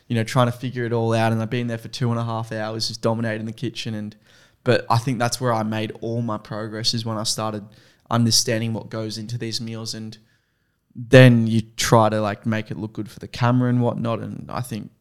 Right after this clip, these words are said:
my food doesn't look particularly good on camera. Maybe not like the Aussie Fitness, who's the guy who makes it look extremely aesthetic.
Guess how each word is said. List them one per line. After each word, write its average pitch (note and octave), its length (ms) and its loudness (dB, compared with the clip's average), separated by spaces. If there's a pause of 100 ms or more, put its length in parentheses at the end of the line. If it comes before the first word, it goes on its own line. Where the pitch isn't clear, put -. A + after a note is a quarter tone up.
my A2 140 -6
food G#2+ 320 -8
doesn't G#2 260 -6
look G#2+ 180 -14
particularly C3 500 2
good A#2 120 -2
on A2+ 140 -4
camera. A2 320 -2
Maybe A2+ 300 -2
not A2 140 -4
like - 320 -4
the G#2 420 -4
Aussie A#2 260 2
Fitness, A2+ 420 -6
who's A2 280 -6
the B2 100 -6
guy G#2+ 280 2
who A2+ 40 -2
makes G#2 240 -4
it - 100 -8
look A2+ 280 -8
extremely A2+ 520 0
aesthetic. A#2 600 -2